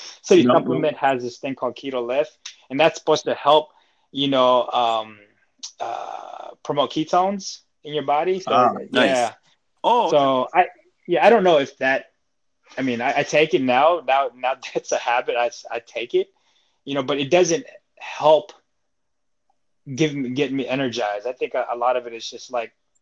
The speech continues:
Speaker 1: my, my, my mindset, like, "Okay, I'm gonna work out, so I need some energy." So, uh, <laughs> you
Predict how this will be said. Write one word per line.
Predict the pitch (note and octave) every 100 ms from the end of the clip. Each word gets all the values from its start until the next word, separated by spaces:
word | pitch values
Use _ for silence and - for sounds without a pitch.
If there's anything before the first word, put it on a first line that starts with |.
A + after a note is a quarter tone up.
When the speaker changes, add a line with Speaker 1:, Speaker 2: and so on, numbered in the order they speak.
| _
Speaker 1:
my, | B2 A2+ G#2+
my, | A2 A2 A2+
my | A#2
mindset, | A2+ A#2+ A#2 G#2+
like, | G#2+
"Okay, | A2 C3+
I'm | A#2+
gonna | A2+ A2+
work | A2+ -
out, | A#2+ F#2+ -
so | A2
I | A2
need | A2+ G#2+
some | A#2 A#2
energy." | A#2 G#2+
So, | G#2 A2+ G#2+ - _ -
uh, | A#2
<laughs> |
you | A2